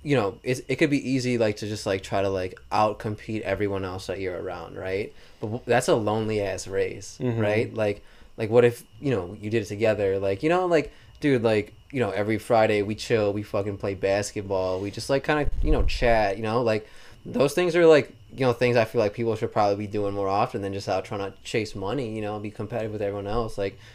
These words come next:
Speaker 1: get that new car, get that new this, right? You know what I'm saying? Like, just make some fucking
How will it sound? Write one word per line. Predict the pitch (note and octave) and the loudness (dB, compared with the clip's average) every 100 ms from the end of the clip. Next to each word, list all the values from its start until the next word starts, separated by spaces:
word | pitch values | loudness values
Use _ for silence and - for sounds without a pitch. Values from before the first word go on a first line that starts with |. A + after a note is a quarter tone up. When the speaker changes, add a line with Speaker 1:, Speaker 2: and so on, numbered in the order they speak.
| - | -12
Speaker 1:
get | A#2 | -6
that | G#2+ G2 | -4 -2
new | G2+ | -4
car, | G2 A#2 A2+ A2 | -6 -4 -2 -4
get | A2 | -6
that | G#2+ G#2 | -6 -6
new | G#2 | -6
this, | G2+ A2+ A2 - | -4 -4 -4 -8
right? | A2 | -8
You | C#3+ | -8
know | D3 | -10
what | |
I'm | D3+ | -10
saying? | D#3 E3+ - | -10 -10 -8
Like, | A3+ - - - - - | -8 -8 -8 -8 -8 -8
just | - - | -8 -6
make | A2+ | -6
some | B2+ C3 | -6 -10
fucking | B2+ B2 C3+ F2+ | -10 -10 -8 -8